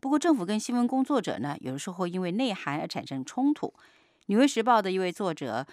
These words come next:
他拒绝透露他的一本书里面提到有关于中央情报局在伊朗行动的消息来源，可能因此被判入狱或者是罚款。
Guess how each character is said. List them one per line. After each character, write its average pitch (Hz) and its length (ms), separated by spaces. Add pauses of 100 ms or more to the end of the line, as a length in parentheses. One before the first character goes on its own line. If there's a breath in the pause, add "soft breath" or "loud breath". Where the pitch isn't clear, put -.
(120)
他 165 180
拒 180 140
绝 151 160
透 196 240
露 160 340 (200 soft breath)
他 160 120
的 160 80
一 170 80
本 127 180
书 180 200
里 131 80
面 147 180
提 139 140
到 156 100
有 131 140
关 165 220
于 143 260
中 175 160
央 175 160
情 139 160
报 170 180
局 143 280
在 147 140
伊 190 140
朗 120 220
行 139 220
动 180 120
的 147 60
消 190 240
息 190 140
来 139 180
源， 160 420 (320 soft breath)
可 - 140
能 143 160
因 262 180
此 - 160
被 - 220
判 147 320
入 196 240
狱 220 220
或 - 120
者 113 120
是 143 120
罚 - 240
款。 - 320